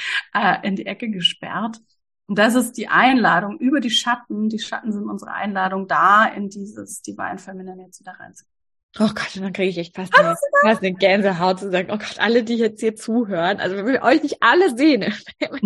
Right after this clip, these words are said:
Speaker 2: das Deep Dive, egal ob ihr
Speaker 1: Ob ihr
Speaker 2: P M S habt
Speaker 1: P M S
Speaker 2: oder
Speaker 1: gibt.
Speaker 2: nicht, <laughs> es ist einfach so ein krasses Thema. Ich, also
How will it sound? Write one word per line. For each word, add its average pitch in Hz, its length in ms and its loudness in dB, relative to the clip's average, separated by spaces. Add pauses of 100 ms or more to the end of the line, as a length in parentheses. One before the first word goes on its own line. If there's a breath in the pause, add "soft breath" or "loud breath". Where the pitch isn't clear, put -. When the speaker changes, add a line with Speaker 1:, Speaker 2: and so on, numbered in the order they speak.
Speaker 2:
das - 200 -10
Deep 254 220 4
Dive, 320 320 4 (100)
egal 220 300 4 (140)
ob - 60 4
ihr 349 60 0
Speaker 1:
Ob 294 140 2
ihr 320 180 6
Speaker 2:
P 330 140 6
M 330 160 6
S - 0 -
habt - 0 -
Speaker 1:
P - 20 2
M 330 140 6
S 330 40 0
Speaker 2:
oder 240 200 6
Speaker 1:
gibt. 320 120 10
Speaker 2:
nicht, 339 280 2 (380 loud breath)
<laughs> 320 60 0
es - 180 -2
ist - 100 -2 (460 loud breath)
einfach 294 300 2 (160)
so 294 160 0
ein 269 280 0
krasses 302 500 0
Thema. 254 540 0 (280 loud breath)
Ich, - 220 -4
also 254 220 4